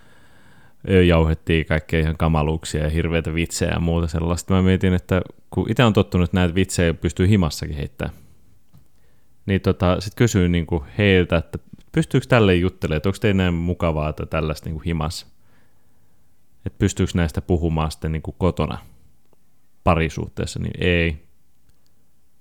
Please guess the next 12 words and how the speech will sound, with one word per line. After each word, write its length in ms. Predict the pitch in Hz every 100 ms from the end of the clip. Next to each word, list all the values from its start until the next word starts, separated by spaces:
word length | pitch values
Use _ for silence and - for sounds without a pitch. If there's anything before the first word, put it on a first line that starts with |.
| - - -
Niin 100 | 110
kyllä 100 | 127
mulle 220 | 151 156
tuli 220 | 135 117 104
semmoinen, 240 | 107 98
että 100 | 95
jos 160 | 92 -
niinku 200 | 101 92 -
huumorikaan 640 | 180 113 95 87 85 80
ei 120 | 82
tossa 320 | 82 90 - 87
kohtaa, 600 | 90 82 - 71 73